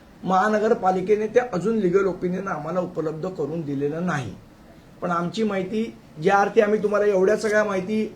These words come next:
आधी सांगितलेल्या आहेत, त्या अर्थी आमची माहिती ही कन्फर्म आहे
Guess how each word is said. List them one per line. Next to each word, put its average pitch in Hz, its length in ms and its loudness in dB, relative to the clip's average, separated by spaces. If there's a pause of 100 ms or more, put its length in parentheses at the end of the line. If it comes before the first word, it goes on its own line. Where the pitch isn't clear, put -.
आधी 165 240 0
सांगितलेल्या 190 540 0
आहेत, - 120 -4
त्या 185 120 0
अर्थी 180 180 -4
आमची 180 280 -2
माहिती 180 300 -2
ही 196 240 -4 (500)
कन्फर्म 247 380 8
आहे 175 180 2